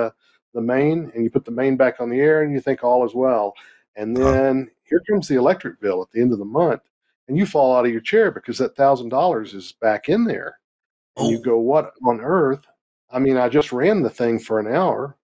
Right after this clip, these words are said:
Speaker 1: Well, guess what? You, you set that demand on your meter.
Speaker 2: Oh, yeah. Yeah.
Speaker 1: And they bill that demand by the kilowatt. And so, uh,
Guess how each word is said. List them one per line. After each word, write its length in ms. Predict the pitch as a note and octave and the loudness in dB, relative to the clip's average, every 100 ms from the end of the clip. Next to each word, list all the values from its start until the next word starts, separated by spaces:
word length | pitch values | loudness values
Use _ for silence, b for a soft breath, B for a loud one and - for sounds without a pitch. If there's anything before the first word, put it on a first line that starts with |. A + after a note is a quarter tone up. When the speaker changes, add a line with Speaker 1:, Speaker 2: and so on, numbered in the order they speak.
| _ _ _ _ _ | _ _ _ _ _
Speaker 1:
Well, 100 | A2 | 0
guess 220 | D3 C#3+ | 0 2
what? 300 | D#3+ D3+ G2 - | 2 2 0 -4
You, 240 | C3 D3+ - | -2 -2 -2
you 380 | A2+ A2 C#3 D3+ | -14 -4 0 0
set 560 | - - - E3 E3 - | -2 -4 0 0 0 0
that 320 | B2 - - | 0 0 -6
demand 720 | G#2 G#2+ B2+ E3+ G#2+ D#2 - _ - | -8 -4 -2 0 -2 -6 -20 _ -8
on 140 | A2 | -2
your 120 | G#2+ | -2
meter. 180 | G2 B2+ | -2 0
Speaker 2:
Oh, 200 | D#2 D2+ | 0 0
yeah. 220 | C#2+ A#1+ A#1+ _ _ _ _ _ | -4 -8 -10 _ _ _ _ _
Yeah. 220 | C#2 C2+ - | -4 -2 -2
Speaker 1:
And 160 | A#2 | -2
they 120 | B2+ | 0
bill 340 | D3 C3+ D3+ C#3 | 2 4 4 2
that 100 | A2+ | -2
demand 480 | A2+ G#2+ B2+ D#3 A2 | -8 -4 0 0 0
by 140 | A2 G2+ | -2 -4
the 100 | G2 | -6
kilowatt. 680 | - G3+ E3+ F2+ E2 - _ _ | -4 0 0 -2 -6 -12 _ _
And 240 | A#2 A2+ G#2+ | -4 -4 -2
so, 480 | - B2+ A#2 A2+ | -2 0 2 0
uh, 260 | G#2 G2+ F2+ | -2 -4 -6